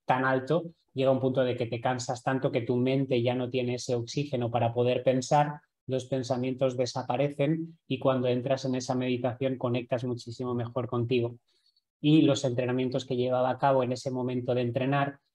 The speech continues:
estás reprogramándote con una serie de audios, estás escuchando todas esas frases que sabes que te empoderan, que te ayudan a crecer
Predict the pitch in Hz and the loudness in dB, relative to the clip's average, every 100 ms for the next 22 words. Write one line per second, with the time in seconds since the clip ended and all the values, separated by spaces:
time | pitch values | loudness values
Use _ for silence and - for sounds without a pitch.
0 | - 117 - 131 131 - - 123 127 123 | -8 -8 0 0 0 -6 -8 -2 0 0
1 | 127 123 120 123 127 127 139 - 143 143 | 2 2 2 0 0 0 0 0 -2 -2
2 | 139 - 120 123 120 131 123 120 117 120 | -4 -2 0 0 -2 -2 0 2 4 4
3 | 120 113 110 - - 123 117 117 117 131 | 4 2 -2 -8 -8 -6 -4 -4 -4 -2
4 | 123 127 123 135 131 131 - 123 123 - | -4 -4 -2 -2 0 0 -2 -6 -4 0
5 | 127 123 143 143 - 117 120 123 123 120 | 0 0 -2 -4 -6 -4 0 0 0 -2
6 | 117 110 123 120 131 139 131 123 120 117 | -2 0 0 0 0 0 -2 -4 -2 0
7 | 123 127 127 127 123 120 151 170 | 0 -2 -4 -4 -2 2 2 2